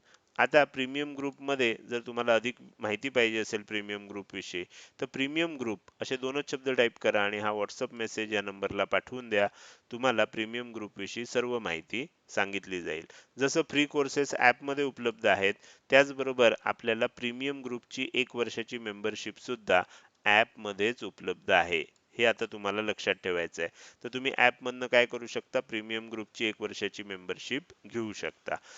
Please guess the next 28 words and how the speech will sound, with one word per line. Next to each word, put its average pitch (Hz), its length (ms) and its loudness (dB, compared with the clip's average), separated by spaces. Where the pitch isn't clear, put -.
तुम्हाला 143 420 8
जर 139 120 0
पेड 151 260 4
कोर्सेस 151 480 -4
विषयी 135 220 0
अधिक 113 260 2
माहिती 95 300 0
पाहिजे, 87 460 0
तर 120 40 -2
पेड 143 200 6
कोर्स 110 480 -6
असे 110 260 -2
दोनच 113 400 -6
शब्दाचा 101 540 2
WhatsApp 104 360 0
मेसेज 135 360 -2
बनवायचा 107 520 0
आणि 110 120 -6
तो 113 100 -6
ह्या 110 160 4
नंबरला 101 480 -2
पाठवून 98 440 0
द्यायचा. 82 360 0
तुम्हाला 139 300 6
रिप्लायमध्ये, 135 640 4
दिवसभरामध्ये 117 760 0
रिप्लाय 131 380 4
येईल 101 200 2